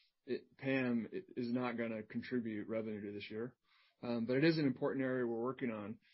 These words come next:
And what we're doing as we develop the product is we're balancing out the existing product and what capabilities we add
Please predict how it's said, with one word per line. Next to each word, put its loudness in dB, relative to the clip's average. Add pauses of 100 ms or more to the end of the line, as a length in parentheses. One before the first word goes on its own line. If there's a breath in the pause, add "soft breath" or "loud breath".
(220 soft breath)
And 4
what 4
we're 4
doing 6
as 2
we -2
develop 0
the -10
product 0
is -2
we're 2
balancing 4
out 0 (100)
the 2
existing 2
product 2
and 2
what 2
capabilities 0
we 2
add 0